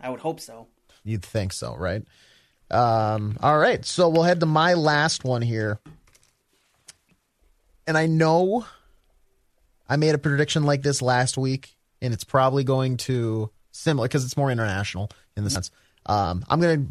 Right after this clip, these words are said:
Speaker 2: I'm gonna run back to it again. Um, right now, the hottest twenty-three-year-old defender on the market is Jules Koundé from
Speaker 1: Mm-hmm.
Speaker 2: Sevilla. He's
Speaker 1: Barcelona,
Speaker 2: being looked
Speaker 1: Chelsea
Speaker 2: at by
Speaker 1: trying to get him.
Speaker 2: Exactly. Um, I know at times it looked like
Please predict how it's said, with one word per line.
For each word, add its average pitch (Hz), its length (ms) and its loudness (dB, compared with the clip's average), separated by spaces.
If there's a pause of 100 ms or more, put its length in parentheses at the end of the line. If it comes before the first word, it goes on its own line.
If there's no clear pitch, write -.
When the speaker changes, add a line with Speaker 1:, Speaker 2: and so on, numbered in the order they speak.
(140)
Speaker 2:
I'm 156 120 2
gonna 147 120 2
run 135 140 2
back 120 240 2
to 127 100 -2
it 110 60 0
again. 113 220 -2 (360)
Um, 92 380 2
right 165 240 4
now, 165 440 2 (160)
the 127 520 -2
hottest 175 640 2
twenty-three-year-old 160 1040 0
defender 135 460 0
on 135 220 2
the 127 60 0
market 127 520 0 (280)
is 104 160 -6
Jules 135 360 -2
Koundé 117 520 -2
from 120 180 -4
Speaker 1:
Mm-hmm. 107 80 -4
Speaker 2:
Sevilla. 104 520 -4
He's - 300 -20
Speaker 1:
Barcelona, 131 340 -2
Speaker 2:
being 135 80 0
looked 131 120 -2
Speaker 1:
Chelsea 143 140 2
Speaker 2:
at 117 60 -4
by 120 140 2
Speaker 1:
trying 120 120 -4
to 117 80 -14
get 113 140 -12
him. 113 120 -18 (400)
Speaker 2:
Exactly. 113 600 0 (480)
Um, 117 260 2
I 131 120 2
know 147 520 2
at 120 200 0
times 151 420 0
it 135 60 0
looked 131 240 -2
like 131 200 0